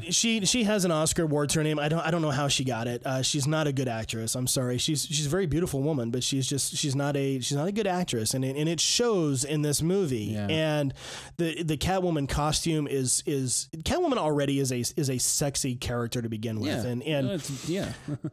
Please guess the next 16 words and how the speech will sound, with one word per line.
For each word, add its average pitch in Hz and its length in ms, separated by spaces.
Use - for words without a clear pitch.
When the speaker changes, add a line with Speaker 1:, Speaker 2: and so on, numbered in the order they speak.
Speaker 2:
And, 170 240
and 165 300
let, 165 240
let's 180 240
just - 160
call 156 160
it 165 60
as 156 120
we 165 80
see 240 200
it. 127 140
I 135 80
mean, 143 260
Selena 131 440
Kyle 123 400
is 135 380